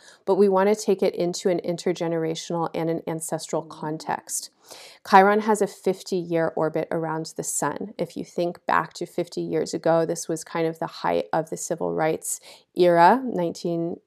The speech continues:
uh, late nineteen sixties, early nineteen seventies. And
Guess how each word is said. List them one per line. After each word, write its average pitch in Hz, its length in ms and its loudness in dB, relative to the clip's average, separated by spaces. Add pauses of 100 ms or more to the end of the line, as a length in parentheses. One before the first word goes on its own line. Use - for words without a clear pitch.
uh, 160 200 -2
late 170 200 0
nineteen 170 400 -4
sixties, 160 580 -6
early 170 260 -2
nineteen 165 400 -6
seventies. 170 640 -4 (460)
And 180 300 4